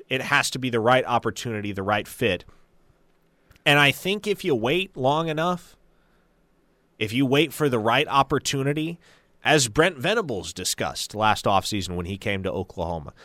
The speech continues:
he had chances to be a head coach at places like Auburn and Kansas State long before he ever came to Oklahoma. But it's not just about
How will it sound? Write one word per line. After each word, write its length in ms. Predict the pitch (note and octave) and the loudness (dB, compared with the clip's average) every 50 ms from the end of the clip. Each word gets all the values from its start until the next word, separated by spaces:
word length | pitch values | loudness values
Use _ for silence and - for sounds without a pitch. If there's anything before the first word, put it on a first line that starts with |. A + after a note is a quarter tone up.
| - _ _ _ | -20 _ _ _
he 260 | _ - A#2 D3 E3+ | _ -4 -2 0 0
had 340 | D#3+ D3 D#3+ D#3+ D3+ B2 A#2+ _ _ _ _ | 0 2 2 2 0 0 -4 _ _ _ _
chances 460 | - - - C3+ C3 C3+ - D3+ C#3 - | -6 -4 -2 -2 -2 -2 -2 -4 -4 -4
to 100 | - C#3 | -4 -4
be 140 | C#3+ C#3+ | -2 -2
a 60 | C3+ A#2+ | 0 0
head 160 | C3 C3+ C3+ | -2 -2 -4
coach 260 | - B2+ C#3 D3 - | -2 0 0 0 0
at 100 | D#3+ - | -2 -6
places 460 | - - B2 B2+ C3+ - E3 D3+ B2+ B2 | -4 -4 -2 -2 -2 -2 -2 -4 -2 0
like 280 | B2 C3 C#3 C#3 - - - - | 2 2 2 0 -2 -10 -8 0
Auburn 400 | - D#3+ F#3+ F3+ A#2+ G#2 F#2 E2+ | 4 6 6 6 6 2 -2 -2
and 120 | E2+ F#2 | -4 -6
Kansas 340 | - C3 B2+ C#3 C#3 D3 C3+ | -6 -4 -4 -2 -2 -2 -2
State 400 | - - F#3+ F#3 E3 - - - _ _ _ _ _ _ _ _ _ _ _ _ _ _ _ - | -2 -2 -2 -4 -4 -6 -10 -16 _ _ _ _ _ _ _ _ _ _ _ _ _ _ _ 2
long 260 | A2 A#2 A#2+ A#2+ A2+ | 4 4 4 4 2
before 340 | A2 G#2+ - - B2+ G#2+ G2 | 0 -4 -2 -2 -2 -2 0
he 140 | G2 G#2+ G#2 | 0 0 -2
ever 160 | G2 G2+ F#2 | -2 -2 -4
came 220 | - G#2+ G2 F#2 E2 | -6 -6 -6 -4 -6
to 60 | F2 | -6
Oklahoma. 540 | C#2+ E2+ - - F2+ - F2 C2+ - - - _ _ _ _ _ _ _ _ _ - | -6 -6 -6 -6 -6 -6 -6 -10 -12 -16 -20 _ _ _ _ _ _ _ _ _ 4
But 300 | C#3+ D3 C3+ - - - _ _ _ _ _ _ _ _ _ - | 6 6 6 4 0 -10 _ _ _ _ _ _ _ _ _ -6
it's 180 | A2 G#2 - | -6 -4 0
not 160 | - C#3 D3 | 0 0 0
just 160 | - F3 D#3+ - | 0 -2 -4 -2
about 240 | D#3+ E3 D3 D3+ | 0 2 2 0